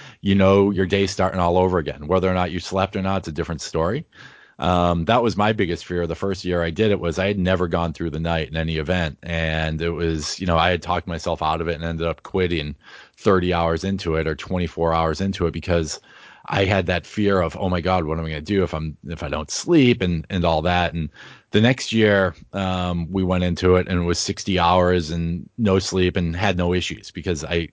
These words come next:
you know, that first year I was totally unprepared, um, with so many different things, but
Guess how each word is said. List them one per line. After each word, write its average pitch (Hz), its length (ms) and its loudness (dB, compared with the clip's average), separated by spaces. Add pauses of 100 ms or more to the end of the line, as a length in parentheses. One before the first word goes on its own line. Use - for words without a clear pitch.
you 73 140 -14
know, 87 140 -6 (300)
that 95 240 -2
first 107 340 0
year 104 420 4 (340)
I 85 60 2
was 95 160 2
totally 110 420 4
unprepared, 92 760 -2 (160)
um, 80 560 -4
with 98 140 0
so 104 200 0
many 95 180 0
different 85 300 -6
things, 82 360 -4
but 82 220 -4